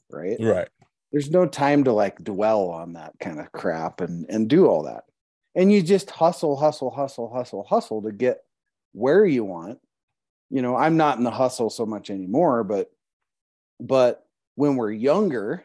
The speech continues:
Speaker 1: like that,
Speaker 2: Yeah.
Speaker 1: right? But you never lose that. It just, it just shows up different every day. That's all.
Speaker 2: Yeah. Oh,
Speaker 1: Right?
Speaker 2: yeah, hundred percent.
Speaker 1: And, and
Speaker 2: I mean,
Speaker 1: yeah.
Speaker 2: everything that you go through in life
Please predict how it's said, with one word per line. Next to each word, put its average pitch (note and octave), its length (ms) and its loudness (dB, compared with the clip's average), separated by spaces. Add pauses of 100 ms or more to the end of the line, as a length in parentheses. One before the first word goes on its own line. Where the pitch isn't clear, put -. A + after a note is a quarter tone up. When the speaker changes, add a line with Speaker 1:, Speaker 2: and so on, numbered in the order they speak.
(120)
Speaker 1:
like G#2+ 320 -6
that, F#2 320 -6 (280)
Speaker 2:
Yeah. G2+ 240 -2
Speaker 1:
right? G#2 240 -14 (640)
But D3+ 200 0
you F3 120 2
never D#3+ 420 2
lose B2+ 440 2
that. E2 280 -4
It F2 160 -14
just, - 280 -6 (160)
it C3 180 -2
just E3 180 0
shows C#3 440 2
up B2+ 260 -2
different F#2 480 -10
every C#2 260 -12
day. A1+ 220 -18 (180)
That's - 260 -8
all. - 80 -8
Speaker 2:
Yeah. A#2+ 120 -6 (520)
Oh, A2+ 160 0
Speaker 1:
Right? A#2 100 -2
Speaker 2:
yeah, F2+ 380 -8
hundred G3 200 -4
percent. A2+ 280 -4
Speaker 1:
And, A2 80 -4
and - 0 -
Speaker 2:
I G#2 40 -2
mean, G#2+ 360 -4
Speaker 1:
yeah. F#2 60 -20 (260)
Speaker 2:
everything E3 380 0
that A#2+ 180 -2
you B2 80 -4
go G#2+ 220 -2
through G2+ 260 -6
in F#2+ 80 -6
life F#2+ 420 -6